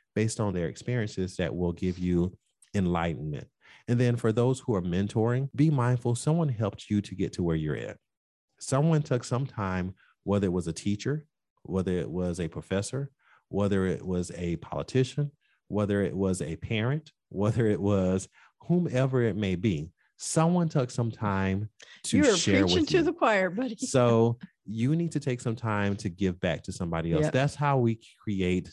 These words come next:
Speaker 1: that wholesome and good community.
Speaker 2: Yep.
Speaker 1: Um, you know how people say it takes a village to raise a family?
Speaker 2: Yes.
Speaker 1: Or a child? You need that village, and that village is you.
Speaker 2: Mm-hmm.
Speaker 1: We all take ourselves out of the equation many times because we're like,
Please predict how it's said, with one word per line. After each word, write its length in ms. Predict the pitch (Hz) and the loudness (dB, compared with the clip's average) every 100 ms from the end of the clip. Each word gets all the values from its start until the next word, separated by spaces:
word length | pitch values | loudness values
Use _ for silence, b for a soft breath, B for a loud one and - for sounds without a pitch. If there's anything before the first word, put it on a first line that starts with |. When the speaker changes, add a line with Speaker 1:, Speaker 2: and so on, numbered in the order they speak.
| - | -8
Speaker 1:
that 360 | 87 82 80 73 | -2 0 0 -4
wholesome 800 | - - 117 120 120 - 107 107 - b b - | -10 -8 0 0 0 -2 -4 -4 -8 b b -4
and 460 | 101 92 90 80 80 90 92 - 98 | 0 2 2 -2 -6 -14 -16 -16 -6
good 320 | 107 117 120 | 0 0 0
community. 640 | - 101 101 101 76 69 - b b | -4 -2 2 0 -2 -8 -14 b b
Speaker 2:
Yep. 140 | 151 113 | -2 0
Speaker 1:
Um, 180 | 104 98 | 0 0
you 80 | 113 | 0
know 100 | 113 | 2
how 260 | 110 101 | 2 0
people 300 | - 110 101 | 0 -4 -4
say 220 | - 98 | -2 -2
it 80 | 90 | 0
takes 240 | - 95 82 | -2 -4 -2
a 80 | |
village 460 | 80 80 87 101 - | -2 0 2 2 0
to 80 | 101 | 0
raise 240 | 95 95 | 2 2
a 40 | 98 | 0
family? 460 | 110 104 120 131 - | 0 0 0 -2 0
Speaker 2:
Yes. 420 | 170 156 151 - - b _ - | 2 2 0 -8 -18 b _ -6
Speaker 1:
Or 280 | 98 90 85 | -2 2 0
a 40 | |
child? 500 | 90 117 110 117 127 - | 0 0 2 0 -2 -6
You 360 | 95 104 143 190 | -10 0 4 4
need 580 | 175 135 165 170 156 - | 4 2 0 -2 -4 -6
that 220 | 104 107 | -4 -4
village, 400 | 82 107 147 104 | -2 2 2 0
and 160 | - 107 | -2 0
that 180 | 139 98 | 2 2
village 300 | 117 143 117 | 4 4 4
is 180 | 107 98 | 2 2
you. 280 | 143 92 - _ _ _ _ - | 2 2 -4 _ _ _ _ -10
Speaker 2:
Mm-hmm. 260 | 175 156 160 | -2 2 4
Speaker 1:
We 140 | 139 | 4
all 260 | 110 123 139 | 4 2 2
take 240 | - 123 104 | -2 -2 -2
ourselves 400 | 95 - 98 90 | -4 -4 -4 -2
out 180 | 90 | -2
of 80 | 87 | -2
the 140 | 92 85 | -2 -2
equation 440 | 80 95 98 85 | 0 0 0 0
many 160 | 78 80 | -2 -4
times 260 | - 82 90 | -4 -6 -6
because 260 | 87 90 | -6 -6
we're 80 | 90 | -2
like, 180 | 92 | -2